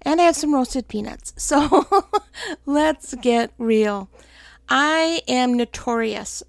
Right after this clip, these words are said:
for losing things. I wish I were more organized. In fact, last night I'm laying in bed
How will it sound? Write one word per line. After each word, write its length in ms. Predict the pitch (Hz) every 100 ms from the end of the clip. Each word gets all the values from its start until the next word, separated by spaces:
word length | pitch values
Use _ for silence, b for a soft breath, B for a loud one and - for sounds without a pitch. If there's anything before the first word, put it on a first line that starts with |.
| _
for 540 | - 226 226 220 226
losing 500 | - 233 220 214 202
things. 440 | 196 208 208 202 -
I 140 | 233 254
wish 400 | 247 285 302 -
I 100 | -
were 140 | 233 233
more 200 | 226 226
organized. 600 | 254 247 254 247 240 - B B B
In 120 | -
fact, 300 | 247 254 247
last 380 | 254 254 285 -
night 300 | 254 226 233 -
I'm 260 | 220 220
laying 280 | 220 240 254
in 160 | 247 220
bed 400 | 214 208 208